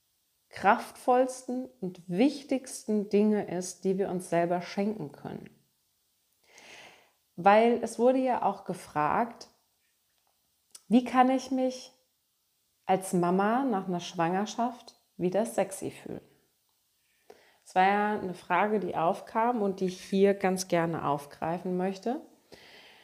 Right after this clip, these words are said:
Denn ja, unser Körper verändert sich mit einer Schwangerschaft,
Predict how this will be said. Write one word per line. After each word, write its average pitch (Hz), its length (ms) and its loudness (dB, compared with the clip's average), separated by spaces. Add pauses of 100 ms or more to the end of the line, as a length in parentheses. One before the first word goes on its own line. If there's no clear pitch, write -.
(1900)
Denn 226 400 8 (2250)
ja, 190 380 6
unser 226 220 0
Körper 208 640 2
verändert 175 640 -4
sich - 360 -16 (480)
mit 214 300 2
einer 175 240 0
Schwangerschaft, 156 680 -10